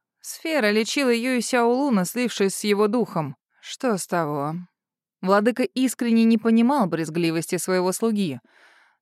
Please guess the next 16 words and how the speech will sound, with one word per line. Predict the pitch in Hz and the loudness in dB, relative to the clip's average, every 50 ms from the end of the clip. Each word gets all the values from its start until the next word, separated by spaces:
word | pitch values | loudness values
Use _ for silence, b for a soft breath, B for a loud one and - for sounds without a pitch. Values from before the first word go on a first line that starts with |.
| _ - - | _ -12 -10
«Золотая | 160 156 170 170 175 190 190 214 208 214 208 208 190 | -6 -2 0 0 0 0 0 0 0 2 2 0 0
сфера — | - - - 208 202 190 190 185 - | -4 -6 -4 -2 0 2 2 0 0
одно | - 180 170 170 190 185 180 175 | 0 -2 -2 -2 -2 -2 -2 -2
из | 170 - - | -4 -6 -4
сокровищ | - 170 - - 170 170 165 160 160 - - | -4 -6 -4 -4 -2 -2 -2 -2 -4 -6 -8
клана | - 175 170 156 160 156 160 | -6 -6 -4 -4 -4 -4 -6
Сюло. | 156 - - 202 208 185 151 - - - _ _ _ _ _ _ _ _ _ | -6 -8 -8 -8 -8 -8 -10 -12 -14 -18 _ _ _ _ _ _ _ _ _
Я | - 147 160 175 | -8 -6 -2 0
могу | 190 202 202 202 208 | 0 2 2 2 2
дарить | 190 190 180 170 175 165 - | 4 2 2 2 0 -2 -4
и | 185 | -4
забирать | 165 170 175 160 170 160 151 143 143 - - 165 | -4 -4 -2 0 0 0 0 0 -2 -4 -6 -6
её | 156 160 165 175 170 | -6 -4 -4 -6 -6
по | - 175 | -8 -10
своему | - - 180 180 180 208 220 190 | -8 -4 -4 -2 0 0 0 -2
усмотрению». | 156 - - 190 196 202 - 185 156 143 127 - - - | -4 -6 -6 -6 -8 -6 -8 -10 -10 -10 -10 -12 -14 -16